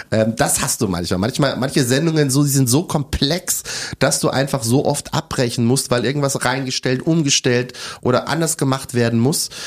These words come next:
Und daraus dann immer noch trotzdem was Sehenswertes zu machen, das ist schon immer eine Leistung. Und das, was die da im, im Sendungsschnitt immer machen, also alle Cutter,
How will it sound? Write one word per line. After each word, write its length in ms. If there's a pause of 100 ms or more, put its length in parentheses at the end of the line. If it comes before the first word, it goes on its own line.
(300)
Und 380
daraus 540
dann 160
immer 160
noch 220 (140)
trotzdem 380
was 160
Sehenswertes 600
zu 140
machen, 340 (400)
das 200
ist 100
schon 100
immer 140
eine 80
Leistung. 500
Und 260 (360)
das, 200
was 140
die 140
da 100
im, 300 (300)
im 120
Sendungsschnitt 960
immer 220
machen, 340
also 240
alle 260
Cutter, 580